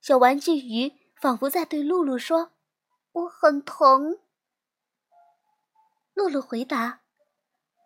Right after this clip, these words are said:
：“如果包扎没有用，我会为你换一个新鱼鳍的。”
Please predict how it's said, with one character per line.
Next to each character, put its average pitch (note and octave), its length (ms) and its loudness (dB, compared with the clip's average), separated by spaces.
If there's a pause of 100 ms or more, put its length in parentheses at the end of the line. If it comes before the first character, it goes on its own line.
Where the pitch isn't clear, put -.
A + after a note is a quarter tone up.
(140)
：“如 D4+ 240 0
果 B3+ 400 6 (160)
包 F4 160 6
扎 E4+ 220 8
没 C#4+ 180 4
有 D4 180 6
用， C#4 360 8 (380)
我 B3+ 180 8
会 E4+ 180 2
为 E4+ 180 4
你 C#4 140 0
换 D4 340 6
一 C#4+ 120 -4
个 C#4+ 240 6 (120)
新 G4+ 320 -2
鱼 C4 140 -2
鳍 B3 240 -6
的。” A#3 280 6